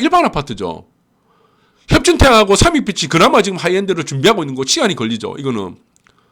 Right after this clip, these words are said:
그러면은 이 내륙에서 보세요. 내륙에 없어요. 아무도 찾아보세요.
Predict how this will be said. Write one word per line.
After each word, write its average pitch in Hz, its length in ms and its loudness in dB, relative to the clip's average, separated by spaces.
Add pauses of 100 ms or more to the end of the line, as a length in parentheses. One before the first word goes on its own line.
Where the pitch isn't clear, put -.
(680)
그러면은 196 640 4
이 294 80 2
내륙에서 214 520 4
보세요. 175 400 2
내륙에 147 280 0
없어요. 311 340 0 (120)
아무도 320 260 -4
찾아보세요. 214 680 -4